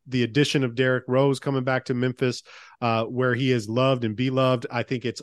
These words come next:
awesome to bring him in, bring him in there. Uh, Derrick had, had said, you know, "I'm not here to babysit anybody. I'm here to, to mentor and to play. I wanna play basketball." And, um, you know, there's been a lot of comparisons, Ja Morant to prime Derrick Rose,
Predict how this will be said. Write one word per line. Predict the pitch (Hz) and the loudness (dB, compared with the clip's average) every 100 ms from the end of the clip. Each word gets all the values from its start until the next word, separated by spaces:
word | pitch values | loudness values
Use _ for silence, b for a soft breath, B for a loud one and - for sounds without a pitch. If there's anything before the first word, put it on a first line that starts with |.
| - | -6
awesome | 135 135 - 127 | 0 2 2 -2
to | 117 | -2
bring | 123 117 | -2 -4
him | 117 | -4
in, | 120 120 | -6 -8
bring | 110 131 139 | -4 0 2
him | 127 | 2
in | 127 123 | 2 2
there. | 123 120 120 b b b 117 | 2 2 -2 b b b -6
Uh, | 110 | -4
Derrick | 104 131 135 131 | 0 2 2 2
had, | 117 110 | 0 0
had | 123 110 | -4 -2
said, | - 156 139 131 127 _ _ _ | 0 4 4 4 -4 _ _ _
you | - | -2
know, | 123 117 | 0 2
"I'm | |
not | 131 131 | 2 0
here | 135 131 | 2 0
to | |
babysit | 104 139 147 139 131 | 2 2 2 0 0
anybody. | 123 120 110 117 120 135 | -2 -4 -2 -2 0 0
I'm | 117 | 0
here | 127 | 0
to, | 120 113 - | -2 -4 -6
to | - 113 | -2 0
mentor | 123 131 - 131 147 160 | 0 0 2 4 6 6
and | 123 123 | 4 0
to | - 127 | -4 -4
play. | - 165 139 | 2 4 4
I | 110 | 2
wanna | 117 123 | -2 -4
play | 123 135 127 | -2 -2 2
basketball." | 127 139 - 117 117 101 104 | 2 0 -2 -4 -2 -4 -4
And, | 98 107 B B B _ - | -8 -12 B B B _ -2
um, | 120 113 104 101 104 _ _ _ _ _ _ - | 0 0 -2 -8 -12 _ _ _ _ _ _ -2
you | 147 | 2
know, | 135 | 4
there's | 131 123 | 4 4
been | 143 | 2
a | 131 | 4
lot | 147 160 | 4 4
of | 156 | 2
comparisons, | 143 156 156 147 131 123 - - _ - | 0 2 2 2 -2 -4 -8 -20 _ -4
Ja | 135 135 | 0 2
Morant | 127 135 139 131 | 2 2 2 -2
to | - 143 | -2 -4
prime | 123 143 135 127 | 0 0 0 0
Derrick | 131 127 - | 0 0 0
Rose, | 127 135 131 123 | 2 4 4 0